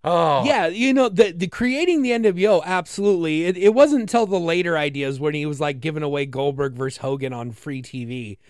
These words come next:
Speaker 2: You know, the, the, literally the two biggest guys in your company, you're just gonna j-, just, uh, rush it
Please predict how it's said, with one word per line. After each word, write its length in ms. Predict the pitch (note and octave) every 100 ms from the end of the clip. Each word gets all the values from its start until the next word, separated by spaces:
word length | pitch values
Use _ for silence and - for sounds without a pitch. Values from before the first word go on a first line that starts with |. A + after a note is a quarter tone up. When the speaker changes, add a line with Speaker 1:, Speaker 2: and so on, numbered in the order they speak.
| _
Speaker 2:
You 120 | D#3+ E3
know, 180 | D#3+ - -
the, 100 | G3
the, 160 | D#3+
literally 460 | G#3+ A#3+ B3 A#3+ A3
the 140 | G3
two 180 | G3 A#3
biggest 400 | D#3 F3 F#3 F3
guys 260 | E3+ F3 D#3+
in 80 | D#3
your 120 | D3
company, 360 | E3+ D3+ D3
you're 140 | C#3 D3
just 140 | D3
gonna 200 | E3 C#3 B2 A2 _ _ C#3
j-, 260 | C#3 C#3+ D3
just, 320 | C3+ D#3+ - - _ _ _ _ - -
uh, 540 | D3+ C3+ A#2 G#2+ G2 G#2 C3+ -
rush 420 | D3+ D3+ D#3+ D#3 E3
it 160 | C#3